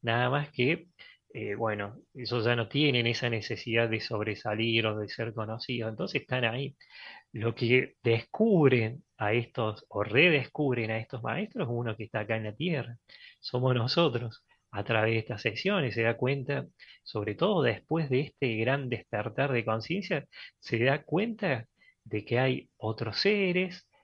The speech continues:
y existen obviamente hermandades, existen, bueno, civilizaciones que están a favor de la evolución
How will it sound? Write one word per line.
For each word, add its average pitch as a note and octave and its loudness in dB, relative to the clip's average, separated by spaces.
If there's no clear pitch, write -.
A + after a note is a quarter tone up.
y G#2+ -6
existen A2+ -2
obviamente A#2+ 0
hermandades, B2 0
existen, A2 -8
bueno, A2 -4
civilizaciones A#2 -6
que A#2+ -10
están - -2
a A2+ 0
favor C#3+ 4
de A#2 2
la A#2 0
evolución A2 -4